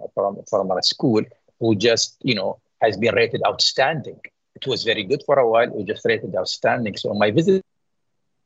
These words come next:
this morning, what the principal have told me that their early year setting or their, their, uh, their,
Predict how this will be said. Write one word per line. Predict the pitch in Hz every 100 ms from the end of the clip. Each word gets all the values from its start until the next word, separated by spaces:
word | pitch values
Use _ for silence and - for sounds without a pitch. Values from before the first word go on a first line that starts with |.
| -
this | -
morning, | 113 104 110 110 - -
what | 127
the | 120 123
principal | 160 202 - 139 104
have | -
told | - 165 135
me | 107
that | 101 - - -
their | 110 135 135 -
early | 214 226
year | 185 151
setting | - 147 143 120
or | 107
their, | 104 104
their, | 107 -
uh, | - 95
their, | 104